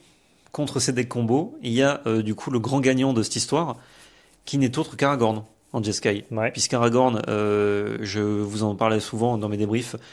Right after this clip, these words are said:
Speaker 1: je trouve que c'était vraiment un deck pas très bon, voire
Speaker 2: Mhm.
Speaker 1: assez mauvais, parce que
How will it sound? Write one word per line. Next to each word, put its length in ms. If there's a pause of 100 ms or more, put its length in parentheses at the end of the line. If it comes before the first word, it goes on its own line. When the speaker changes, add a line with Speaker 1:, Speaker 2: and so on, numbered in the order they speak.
(120)
Speaker 1:
je 80
trouve 140
que 60
c'était 220
vraiment 520
un 80 (260)
deck 280
pas 80
très 160
bon, 180 (260)
voire 280
Speaker 2:
Mhm. 60
Speaker 1:
assez 180
mauvais, 320 (400)
parce 240
que 240